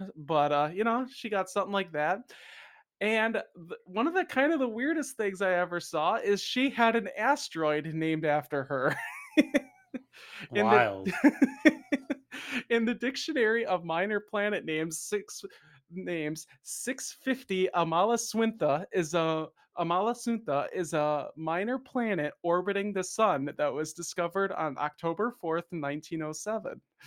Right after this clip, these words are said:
Speaker 2: A lot more of a legacy than I, I genuinely thought. Like, I really thought this would be like, yeah, like, it was a,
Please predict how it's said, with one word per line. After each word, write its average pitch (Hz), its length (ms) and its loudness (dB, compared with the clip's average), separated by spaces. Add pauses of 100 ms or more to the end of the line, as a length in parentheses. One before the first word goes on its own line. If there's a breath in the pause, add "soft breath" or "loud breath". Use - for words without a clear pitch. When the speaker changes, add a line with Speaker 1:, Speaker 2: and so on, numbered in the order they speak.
(1700 loud breath)
Speaker 2:
A 170 80 6
lot 175 300 8
more 143 400 2
of 131 80 -2
a 127 40 -2
legacy 127 500 0
than 117 140 -6
I, 117 340 -2
I 120 40 -2
genuinely 117 760 -2
thought. 107 560 -6
Like, 113 380 -6 (220)
I 160 60 2
really 185 200 6
thought 185 180 4
this 170 160 -4
would 160 80 -6
be 170 120 2
like, 165 240 0
yeah, 160 460 2
like, 123 260 -6 (680)
it 135 120 -2
was 135 160 -2
a, 135 180 0